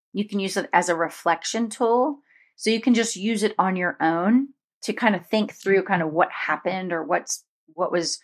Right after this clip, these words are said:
going on in your relationship, maybe if something kind of happened. The next is you can use it together as a couple.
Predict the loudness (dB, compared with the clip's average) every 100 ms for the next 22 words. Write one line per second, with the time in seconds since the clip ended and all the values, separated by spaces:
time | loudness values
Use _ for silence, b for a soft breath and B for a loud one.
0 | b b 4 6 6 4 8 8 8 6
1 | 0 b b b _ 2 4 4 4 4
2 | 4 2 -2 -4 -2 -4 -4 -4 -6 -6
3 | -6 -6 -10 _ _ -4 -4 -6 -2 0
4 | 0 -2 -10 -16 _ _ _ _ _ _
5 | 4 8 8 6 2 2 4 2 2 2
6 | 2 2 2 0 -2 -6 8 10 10 6
7 | 4 0 0 0 2 -2 -2